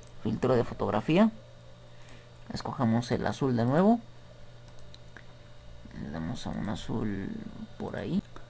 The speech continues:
Y pues ya nada más subimos la densidad del azul. Solo un poco, solo un poco. Y ahí está. Y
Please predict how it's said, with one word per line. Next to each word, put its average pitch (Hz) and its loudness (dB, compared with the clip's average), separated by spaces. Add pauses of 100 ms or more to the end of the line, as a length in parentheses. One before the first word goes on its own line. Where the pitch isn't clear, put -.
(440)
Y 117 0
pues 113 2
ya 113 4
nada 117 4
más 127 4
subimos 120 2
la 80 0
densidad 92 -2
del 113 2
azul. 160 4 (2750)
Solo - -4
un 208 0
poco, - -6 (560)
solo - -6
un 208 -2
poco. - -6 (1300)
Y 131 4
ahí 80 4
está. - -8 (4000)
Y 185 8